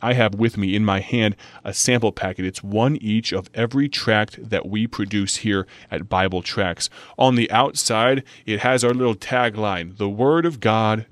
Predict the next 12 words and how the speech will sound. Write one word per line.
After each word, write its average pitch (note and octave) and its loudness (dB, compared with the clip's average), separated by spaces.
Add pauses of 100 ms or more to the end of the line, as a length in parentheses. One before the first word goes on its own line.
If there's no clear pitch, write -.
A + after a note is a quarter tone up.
to G2+ -8
all A#2 2
the G#2 -8
world," G2 0
and A2+ -2
our B2 -2
website A2 -4
where G2+ -2
you A#2 0
can G#2 -8
order A#2 -2
this G2 -2